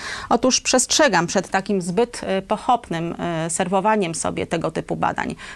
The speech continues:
Pamiętajcie, że promieniowanie rentgenowskie zwiększa częstość, y, mutacji. A jeśli chodzi o muszki, y, uzyskano najrozmaitsze zmutowane muszki.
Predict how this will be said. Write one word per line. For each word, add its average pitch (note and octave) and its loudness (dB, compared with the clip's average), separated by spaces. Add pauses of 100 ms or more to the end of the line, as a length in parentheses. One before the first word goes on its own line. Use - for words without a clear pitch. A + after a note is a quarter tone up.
Pamiętajcie, A3+ 2
że F3 0
promieniowanie G3 2
rentgenowskie F#3+ 0
zwiększa F#3+ 2
częstość, F3+ -4
y, - -6 (280)
mutacji. D#3+ -2 (2250)
A E4 6
jeśli E4 8
chodzi C#4+ 6
o C4 8
muszki, B3+ 4 (600)
y, - -6
uzyskano C#4+ 2
najrozmaitsze A3 0
zmutowane E3+ -2
muszki. B3 -2